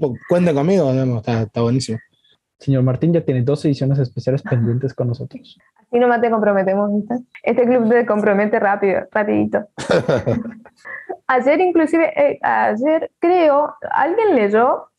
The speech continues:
Speaker 3: o sea, me voy a ir un ratito del tema, pero alguien leyó, em, el libro, la sinopsis del libro que mandó, em, Mati, del chico que, que sacó,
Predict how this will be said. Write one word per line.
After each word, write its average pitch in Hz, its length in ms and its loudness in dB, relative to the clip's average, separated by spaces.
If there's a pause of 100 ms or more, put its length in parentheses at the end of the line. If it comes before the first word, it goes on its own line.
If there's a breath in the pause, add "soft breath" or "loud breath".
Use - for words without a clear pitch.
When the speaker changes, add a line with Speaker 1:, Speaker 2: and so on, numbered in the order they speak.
(100)
Speaker 3:
o 208 80 -2
sea, 202 240 -2
me 196 180 2
voy 214 180 2
a 226 80 2
ir 220 120 2
un 214 180 2
ratito 202 360 0
del 202 140 2
tema, 202 260 0 (500 soft breath)
pero 226 180 2 (100)
alguien 285 460 2
leyó, 202 1120 2
em, 185 680 0 (220)
el 185 240 0
libro, 208 360 2
la 185 140 0
sinopsis 190 500 0
del 190 160 2
libro 190 260 2
que 202 80 0
mandó, 190 1040 2 (100)
em, 185 520 0 (840)
Mati, 190 500 0 (440)
del 185 260 0
chico 202 280 0
que, 196 460 0
que 190 100 0
sacó, 190 500 -4